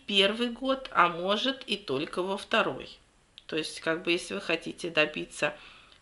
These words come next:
цветения, ам, не нужно удлинять, э, как бы, ам, вот этот вот детский возраст растения. Ам, в общем-то,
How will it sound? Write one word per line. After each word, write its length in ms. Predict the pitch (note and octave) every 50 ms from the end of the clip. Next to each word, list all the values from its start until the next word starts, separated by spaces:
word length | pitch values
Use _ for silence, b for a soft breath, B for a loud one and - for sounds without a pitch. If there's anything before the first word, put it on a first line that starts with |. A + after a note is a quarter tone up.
| B _ -
цветения, 1000 | - - - F3 F3 F3+ - - - A#3 C4 D4 D4 C#4 C4+ C4 A#3+ A3+ A3 G#3+ - -
ам, 760 | - - D3+ D3 D3 D3 D3 D3 - - - - - - - - - -
не 180 | - G3+ G3+ F#3+
нужно 580 | G3 G#3 A#3 C#4 C4+ B3+ - A#3+ A3+ A3 A3 - -
удлинять, 760 | - G3+ F#3 F#3 G3 F#3+ F3+ F3+ F3+ F#3+ G3+ A3+ A#3+ A3+ - -
э, 300 | - - - D#2+ - - - - _ _ - - - - -
как 240 | - E3+ E3 E3+ F#3
бы, 280 | F#3 E3 E3 E3 E3+ - - - _ - _ _ _ _ _ _ _ _ _ _ _ _ _ _ _ _ - - - -
ам, 440 | - E3+ E3+ E3+ E3 D#3+ D#3+ D3+ -
вот 240 | - F#3 F#3+ F3+ -
этот 300 | E3 D#3 - E3+ E3 -
вот 260 | F3 E3 E3 - - B B B B B B B B B B B B B B -
детский 560 | G#3 F#3 G3 G#3 G#3+ A3+ A3+ - - - F#3+
возраст 640 | F#3+ F#3 E3+ F3 F#3 F#3 G3 F3 F#3 F#3 - - F3
растения. 720 | E3 F3 E3+ - - - - D3 C3+ C3 B2 A#2 C3 D3 B B B B B B B B B B B B B B B B B B B B B B B B B B -
Ам, 600 | - - A2+ - - - A1 G1+ - - - - _ _ - - _ _ _ _ _ _ _ _ _ _ _ _ _ _ _ _ _ _ _ _ _ _ _ _ _ _ _ _ _ _ _ _ _ _ _ _ _ -
в 140 | - G3+
общем-то, 680 | A3+ C4 C4 - - B3 A3+ A3 - G#3+ G3+ F#3+ F3+ F#3